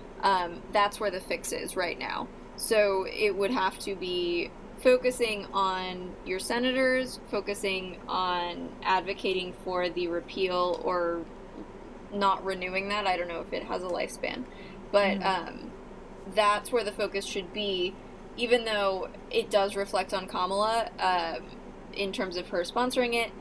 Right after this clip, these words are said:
Speaker 1: I would say that I always try to walk a tough line,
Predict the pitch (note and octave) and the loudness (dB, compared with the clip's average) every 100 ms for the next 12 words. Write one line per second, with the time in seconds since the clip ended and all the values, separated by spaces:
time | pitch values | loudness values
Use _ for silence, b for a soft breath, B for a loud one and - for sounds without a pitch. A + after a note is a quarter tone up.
0 | - - - G3 G3+ G3 G3+ F#3+ F3+ E3+ | -14 -14 0 2 2 2 2 2 2 0
1 | - - - - - F#3+ G3+ G#3 G#3 G3 | -2 -10 -14 -14 0 4 4 4 -2 -2
2 | G#3 G3+ F#3+ - - G3+ G3 G#3 G#3 G3 | 2 4 2 -2 -12 0 6 6 6 0
3 | F#3+ - G#3 - F#3+ F#3+ F#3 F#3 F#3 F3+ | 0 0 0 0 0 0 2 0 -2 -4
4 | F3+ | -6